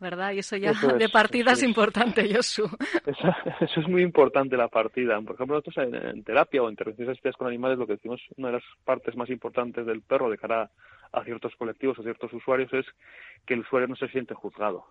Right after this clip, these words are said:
Speaker 2: por el perro.
Speaker 1: Ujú.
Speaker 2: Porque el perro le va, le va a tratar igual o se va a comportar igual con él, la persona que tenga movilidad reducida, que hable mal o, o se comporte de una manera extraña.
Speaker 1: Mm.
Speaker 2: Entonces eso también para los usuarios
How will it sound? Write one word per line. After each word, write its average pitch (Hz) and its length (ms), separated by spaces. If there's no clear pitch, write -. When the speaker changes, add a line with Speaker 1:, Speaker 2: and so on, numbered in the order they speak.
Speaker 2:
por 104 160
el 95 80
perro. - 260
Speaker 1:
Ujú. 170 180
Speaker 2:
Porque - 220
el 104 40
perro 117 260
le 120 120
va, 117 480
le 113 80
va 113 100
a 117 80
tratar 120 320
igual 120 400
o 110 80
se 107 80
va 104 40
a - 20
comportar 120 360
igual 117 220
con 117 160
él, 147 200
la 117 160
persona - 340
que 117 100
tenga 113 160
movilidad 113 320
reducida, 147 560
que - 100
hable 110 240
mal 143 280
o, 120 80
o 110 320
se - 80
comporte 104 400
de 107 40
una 104 120
manera 95 160
extraña. - 340
Speaker 1:
Mm. 170 140
Speaker 2:
Entonces 104 240
eso 117 100
también 120 220
para 120 140
los - 80
usuarios 117 360